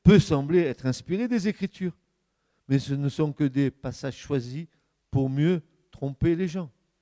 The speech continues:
Soyons très attentifs à cette parole de Jésus qui nous dit, « Ils viennent à vous en vêtements de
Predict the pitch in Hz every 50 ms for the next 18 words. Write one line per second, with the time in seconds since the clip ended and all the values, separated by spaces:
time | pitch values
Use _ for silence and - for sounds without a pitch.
0 | _ _ _ _ _ _ _ _ _ _ _ _ - - - - 156 156 156 156
1 | 151 143 - - 165 147 156 147 156 147 139 - 208 226 - - - _ _ _
2 | - - 123 - 165 - - 175 165 147 151 151 147 143 143 139 123 143 143 131
3 | 131 175 226 247 214 _ _ _ _ _ _ _ _ _ - 156 147 147 147 147
4 | 139 139 208 240 233 - - 196 156 151 143 139 180 196 180 - - - 139 139
5 | 135 151 214 247 214 _ _ _ _ - 139 139 143 147 202 185 - - 170 196
6 | 208 190 151 160 208 208